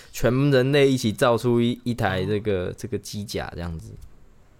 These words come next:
Speaker 2: 这也是全人类一起共同努力去完成一件事情啊。
Speaker 1: 对，对，对，对，对。
Speaker 2: 搞不好就真的是那个时候。
Speaker 1: 对，有可能就是那个时候。那个时候
Speaker 2: 只是现在是武汉肺炎啊。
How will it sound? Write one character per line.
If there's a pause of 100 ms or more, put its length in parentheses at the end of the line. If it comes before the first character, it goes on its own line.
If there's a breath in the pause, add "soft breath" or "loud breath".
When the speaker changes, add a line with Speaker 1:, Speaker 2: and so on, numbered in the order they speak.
(120)
Speaker 2:
这
也
是
全
人
类
一
起
共
同
努
力
去
完
成
一
件
事
情
啊。
Speaker 1:
对，
对，
对，
对，
对。 (580)
Speaker 2:
搞
不
好
就
真
的
是
那
个
时
候。 (400)
Speaker 1:
对，
有
可
能
就
是
那
个
时
候。
那
个
时
候
Speaker 2:
只
是
现
在
是
武
汉
肺
炎
啊。